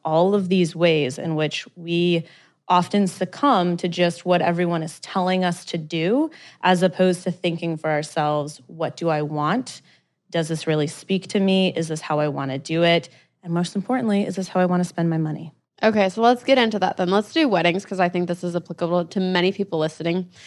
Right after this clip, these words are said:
Speaker 2: Let's talk about the conversations, the topics that you should go through with your partner, first of all, to make sure that you're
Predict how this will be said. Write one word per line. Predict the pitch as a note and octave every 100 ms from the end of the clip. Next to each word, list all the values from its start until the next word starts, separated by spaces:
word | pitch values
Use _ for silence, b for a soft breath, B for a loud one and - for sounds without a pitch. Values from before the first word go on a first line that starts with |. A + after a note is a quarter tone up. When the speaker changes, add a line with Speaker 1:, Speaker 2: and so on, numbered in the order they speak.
| B B B
Speaker 2:
Let's | - A#3+ -
talk | D#4 D#4
about | F#4 D#4+
the | G#3
conversations, | - G3+ G3+ G#3+ - F3+ F#3 F#3 F3+
the | F#3
topics | F3+ A3 A3+ G#3
that | -
you | F#3
should | F#3 F3
go | F3+
through | F3+ - F#3
with | E3+ F3
your | F3
partner, | - - F#3+ F3+ E3 D#3+
first | - D#3+ -
of | E3+
all, | E3 E3
to | -
make | F#3+ F#3
sure | F3+ F#3+
that | E3+
you're | E3 F3 F3+